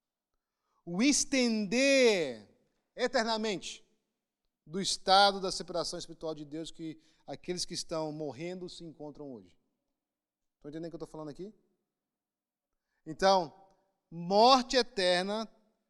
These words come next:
é o estender por toda a eternidade o estado de separação espiritual que aqueles que se encontram sem Cristo estão vivendo hoje.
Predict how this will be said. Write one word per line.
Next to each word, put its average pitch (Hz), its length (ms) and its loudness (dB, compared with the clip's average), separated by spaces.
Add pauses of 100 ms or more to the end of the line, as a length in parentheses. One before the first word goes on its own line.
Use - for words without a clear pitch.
(340)
é 170 120 0
o 185 80 2
estender 240 1500 4
por 170 100 -6
toda 254 300 -2
a 233 40 -8
eternidade 175 720 -2 (520)
o 160 80 -8
estado 190 560 0
de 175 100 -12
separação 190 560 -4
espiritual 156 540 -4
que 160 100 -10
aqueles 185 320 -12
que - 80 -10
se - 100 -10
encontram 156 340 -12
sem 139 260 -12
Cristo 208 520 -8 (520)
estão 147 500 -12
vivendo 131 680 -12 (680)
hoje. 98 340 -16